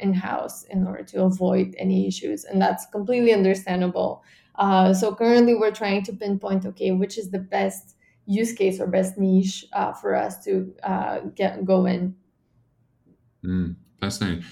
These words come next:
Speaker 2: And how did all of this start? I mean, you mentioned earlier the, the identified need, but why you, why now? Uh, w-, you know, what was your, uh, personal trajectory into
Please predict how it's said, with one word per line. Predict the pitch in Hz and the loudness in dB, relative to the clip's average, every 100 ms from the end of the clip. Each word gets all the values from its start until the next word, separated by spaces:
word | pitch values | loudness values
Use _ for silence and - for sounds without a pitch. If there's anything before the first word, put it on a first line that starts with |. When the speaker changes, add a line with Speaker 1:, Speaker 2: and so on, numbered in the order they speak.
| - _ | -20 _
Speaker 2:
And | 151 143 - _ | -4 -4 -8 _
how | - 180 | -4 0
did | 185 - - | 0 -2 2
all | 127 117 | 4 4
of | 110 | 2
this | 101 | 0
start? | - 120 87 | 0 0 2
I | |
mean, | 90 98 | 0 0
you | 101 | 2
mentioned | 107 104 98 90 90 98 | 4 2 0 -2 -2 -2
earlier | 95 92 85 82 | 0 0 0 -2
the, | 82 85 90 85 82 82 - _ _ | -6 -4 -2 -2 -2 -6 -12 _ _
the | 98 | -4
identified | 85 87 92 - 85 80 | -2 -2 -4 -4 -6 -4
need, | 92 95 87 73 - | -4 -2 -2 -4 -6
but | 87 - _ _ _ _ | -6 -8 _ _ _ _
why | 92 98 98 | -4 0 0
you, | 92 107 107 101 85 | 4 6 6 4 0
why | 95 101 | -2 0
now? | 92 104 104 104 104 - 92 | 0 2 2 2 0 -6 -4
Uh, | 92 95 | -2 -2
w-, | 104 98 107 | -4 -6 -2
you | 101 | -2
know, | 92 | 0
what | 101 101 | -2 -2
was | 92 101 | -4 0
your, | 95 95 90 85 _ 87 | 0 0 -4 -8 _ -10
uh, | 82 | -10
personal | 82 - 104 - 90 82 - - | -8 -4 -2 -2 -6 -8 -12 -8
trajectory | 117 95 101 - 82 78 | -6 -4 -6 -6 -8 -8
into | 82 - 82 80 | -8 -6 -4 -4